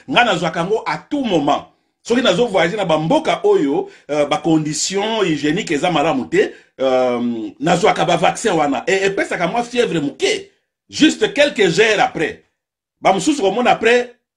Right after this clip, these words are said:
une journée, okoyoka fè-, fièvre wana. Akei na hôpital,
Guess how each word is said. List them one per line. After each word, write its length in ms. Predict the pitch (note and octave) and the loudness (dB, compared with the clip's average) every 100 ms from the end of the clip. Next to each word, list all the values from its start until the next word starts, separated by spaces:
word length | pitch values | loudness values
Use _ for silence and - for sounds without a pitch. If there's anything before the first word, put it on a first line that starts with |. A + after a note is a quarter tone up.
| - | -4
une 200 | C#4+ B3 | 0 0
journée, 520 | E3 F3 E3 G#3+ - - | 0 -2 0 -2 -4 -6
okoyoka 460 | F3+ E3+ G#3 C4+ D3+ | 0 2 2 2 0
fè-, 380 | - F3+ F3 - | 0 -2 -2 -6
fièvre 420 | - G3 C#3+ C3 | 0 0 2 2
wana. 380 | B2+ A#2 F2+ _ _ _ _ _ _ _ _ _ _ _ _ _ _ _ _ _ _ _ | 2 0 -6 _ _ _ _ _ _ _ _ _ _ _ _ _ _ _ _ _ _ _
Akei 400 | E3+ F3 A3 B3+ | 0 2 4 4
na 100 | B3 | 4
hôpital, 920 | F3 - D3+ - C4+ D4+ B3 E3+ C3 | 0 0 -4 -2 -2 -2 -4 -2 -4